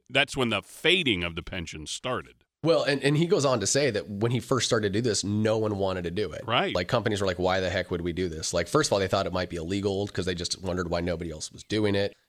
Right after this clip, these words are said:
Speaker 2: Um, and then the next hurdle, I guess, was companies just not wanting to deal with it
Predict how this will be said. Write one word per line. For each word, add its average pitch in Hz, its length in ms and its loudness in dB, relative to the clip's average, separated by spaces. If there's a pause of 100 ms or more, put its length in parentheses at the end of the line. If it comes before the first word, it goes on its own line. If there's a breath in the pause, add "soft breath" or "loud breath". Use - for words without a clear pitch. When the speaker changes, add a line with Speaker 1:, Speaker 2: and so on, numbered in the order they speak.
(100)
Speaker 2:
Um, 95 300 4
and 127 80 4
then 135 120 4
the 113 60 2
next 131 360 2
hurdle, 101 320 2
I 95 60 2
guess, 95 200 0
was - 120 0
companies 98 340 0
just - 180 0
not 95 220 2
wanting 104 180 0
to 85 80 -2
deal 107 160 -2
with - 140 -10
it 55 160 -14